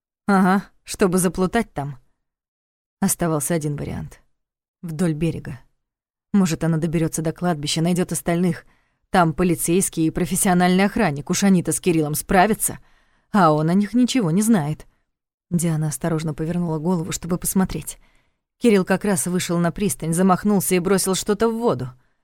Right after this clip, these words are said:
Скорее всего, плеер. Послышался тихий всплеск, и вместе с ним Диана снова вскочила и бросилась бежать по тропинке, ведущей к качелям, а потом и к заброшенным домам.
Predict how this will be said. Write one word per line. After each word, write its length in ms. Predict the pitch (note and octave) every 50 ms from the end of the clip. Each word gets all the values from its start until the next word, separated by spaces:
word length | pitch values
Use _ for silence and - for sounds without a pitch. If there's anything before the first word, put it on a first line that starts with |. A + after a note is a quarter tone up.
| _ _ _ _ _ _ _ _ _ _ _ -
Скорее 340 | - - - G3 F3 D#3+ D3+
всего, 320 | C#3+ - - F3 E3 D#3
плеер. 380 | - - D#3+ D3+ - - - _ _ _ _ _ _ _ _ _ _ _ _ _ _ _ _ _ _ _ -
Послышался 580 | G#3 F#3 - F#3 E3+ - - F#3 E3+ - F#3
тихий 300 | D#3+ - F#3+ - - F3
всплеск, 560 | D#3 - - - A3 A3 G#3 - - - - - - - - - - -
и 140 | - B3+ A3+
вместе 320 | G3 G#3+ G#3+ - - A#3
с 100 | G#3 -
ним 220 | A#3+ A#3 A3+ G3+ F#3+
Диана 280 | G3 G#3 G#3 G#3 G#3
снова 360 | G3 - B3 B3 A#3 G3+ F3+ F3
вскочила 460 | - - - G#3 G3+ - C#4 B3 G3+
и 60 | F#3
бросилась 440 | F3+ A3 A#3 - - G#3+ A3+ G#3+ F#3+
бежать 320 | G3 A#3 G#3+ C4 A3 -
по 80 | - G3+
тропинке, 480 | A3 G#3+ G#3 G#3 C4 B3 A3 - G#3
ведущей 400 | G3+ A3 G#3 B3 A3+ - - A#3
к 60 | G3+ -
качелям, 440 | A3+ G#3+ - C#4 C#4+ B3+ G#3 G3+
а 40 | G3+
потом 340 | G3 A#3 A3+ - B3+ A#3+ A#3
и 20 |
к 60 | G#3+ G3+
заброшенным 500 | A#3 A3 G#3 B3 A3+ - A#3+ A#3+ A#3 A#3+
домам. 400 | C4+ C#4+ B3+ G3+ D3+ C#3 -